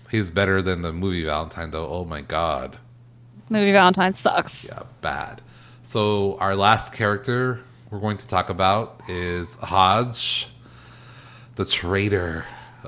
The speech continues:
Speaker 1: Ugh.
Speaker 2: Oh, man.
Speaker 1: I think you,
Speaker 2: Yeah.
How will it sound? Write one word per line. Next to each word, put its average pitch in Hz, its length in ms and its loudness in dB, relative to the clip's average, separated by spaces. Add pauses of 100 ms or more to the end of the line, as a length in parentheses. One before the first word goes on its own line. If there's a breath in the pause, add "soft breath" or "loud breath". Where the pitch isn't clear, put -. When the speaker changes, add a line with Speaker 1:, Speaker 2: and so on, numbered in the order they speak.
(100)
Speaker 1:
Ugh. 113 480 2 (760 loud breath)
Speaker 2:
Oh, 220 280 10
man. 208 500 10
Speaker 1:
I 208 100 6
think - 220 0
you, - 140 -10
Speaker 2:
Yeah. 208 340 8